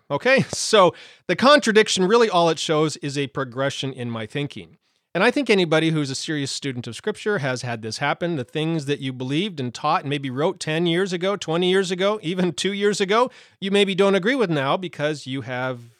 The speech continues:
come to see things in a different light. And, uh, she wrote me back, by the way, and said she thought it was something like that because the same thing has happened to her as well as it's happened to everybody. So, um, I argue now that in the triumphal entry, you notice it,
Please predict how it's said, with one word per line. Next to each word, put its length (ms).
come 200
to 80
see 220
things 380
in 100
a 40
different 380
light. 260
And, 280
uh, 120
she 200
wrote 140
me 100
back, 260
by 120
the 100
way, 240
and 120
said 180
she 120
thought 220
it 60
was 100
something 280
like 220
that 240
because 360
the 60
same 240
thing 180
has 140
happened 320
to 100
her 300
as 140
well 220
as 120
it's 120
happened 300
to 100
everybody. 580
So, 280
um, 420
I 160
argue 340
now 360
that 200
in 180
the 80
triumphal 560
entry, 480
you 100
notice 320
it, 200